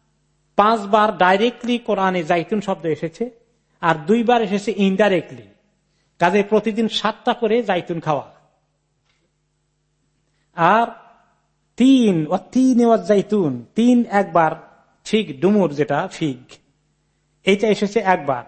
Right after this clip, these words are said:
প্রতিদিন যে ব্যক্তি একটা, আহ, তিন আর জাইতুন সাতটা একসঙ্গে খাবে, তার অনেক হেলথ বেনিফিট হবে, অনেক রোগ থেকে তার প্রতিষেধক হবে। তো জাইতুন যে এত বড় নিয়ামত আল্লাহ তাআলার এই পৃথিবীতে, আমরা জানেন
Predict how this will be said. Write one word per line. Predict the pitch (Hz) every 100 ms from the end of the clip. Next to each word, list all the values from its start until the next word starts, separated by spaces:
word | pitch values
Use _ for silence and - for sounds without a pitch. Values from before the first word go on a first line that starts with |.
| _
প্রতিদিন | 196 202 233 240 220
যে | 190
ব্যক্তি | 185 175 196 -
একটা, | 175 175 - 202 147
আহ, | 175 - _ _ _ _ _ _ _ _ 151 147 143 139 -
তিন | 214 240 262 269 277 - _ _ _ -
আর | 170
জাইতুন | 143 170 175 202
সাতটা | 196 185 - 196
একসঙ্গে | 180 - - 247 226
খাবে, | - 143 139 202 _ _ _ _
তার | 170 165 175
অনেক | 180 220 233 226 220 214 -
হেলথ | 208 202 151
বেনিফিট | 151 139 139 -
হবে, | - 101 _ _ _ _ _ _ _ _
অনেক | 175 202 196 170
রোগ | 175 175
থেকে | 196 190
তার | 175
প্রতিষেধক | 160 165 - 151 147 131
হবে। | - 113 _ _ _ _ _ _ _ _ _ _ -
তো | 147
জাইতুন | 185 214 214 269 269
যে | 247
এত | - 180 226
বড় | 220 240 226
নিয়ামত | 170 175 208 247 220
আল্লাহ | 180 160
তাআলার | 160 143
এই | 151
পৃথিবীতে, | 147 143 135 123 156
আমরা | 156 147
জানেন | 139 131 170